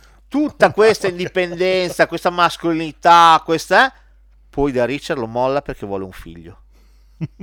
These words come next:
Speaker 1: Cioè, il problema è sempre rappresentato comunque dai genitori. La madre ipercritica esattamente come ipercritica lei,
Speaker 2: E il
Speaker 1: che
Speaker 2: pa-,
Speaker 1: fa le punte ai gelati.
Speaker 2: il padre è Eliot Gould, tra
Speaker 1: È Eliot
Speaker 2: l'altro.
Speaker 1: Gould che va a culo, Eliot Gould,
Speaker 2: <laughs> Esatto.
Speaker 1: che se ne frega lui...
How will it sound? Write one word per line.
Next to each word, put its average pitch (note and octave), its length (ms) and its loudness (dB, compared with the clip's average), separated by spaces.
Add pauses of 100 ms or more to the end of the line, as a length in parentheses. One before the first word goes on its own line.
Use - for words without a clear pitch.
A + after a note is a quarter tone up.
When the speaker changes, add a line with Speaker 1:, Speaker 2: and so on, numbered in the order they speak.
(760)
Speaker 1:
Cioè, - 160 -20 (1200)
il C#3 160 -10
problema F3+ 340 -4
è - 20 -6
sempre A#2 380 -10
rappresentato A2+ 680 -10
comunque A#2+ 600 -10
dai A#2+ 140 -8
genitori. F2+ 680 -16 (400)
La A2 100 -8
madre A2+ 260 -6
ipercritica D3+ 600 -10
esattamente A2 640 -8
come A2+ 180 -12
ipercritica F2+ 600 -18
lei, E2+ 200 -14
Speaker 2:
E B2+ 40 -12
il C3 40 -16
Speaker 1:
che A2+ 100 -12
Speaker 2:
pa-, G#2 100 -8
Speaker 1:
fa A#2+ 120 -4
le A2 120 -8
punte A2+ 360 -14
ai F#2 80 -12
gelati. E2 540 -16
Speaker 2:
il F#2 120 -20
padre G#2+ 320 -6
è G2 40 -12
Eliot F#2+ 220 -12
Gould, G2+ 260 -12
tra G#2 180 -14
Speaker 1:
È F#2+ 40 -12
Eliot E2 160 -12
Speaker 2:
l'altro. G#2 200 -12
Speaker 1:
Gould C3+ 200 -8
che - 100 -12
va G2+ 200 -4
a G#3 100 0
culo, F#2+ 340 -8
Eliot G2 240 -12
Gould, A2+ 220 -12
Speaker 2:
<laughs> - 20 -16
Esatto. C#3+ 440 -6
Speaker 1:
che - 200 -10
se - 120 -18
ne - 140 -10
frega A2+ 240 -10
lui... A2+ 140 -12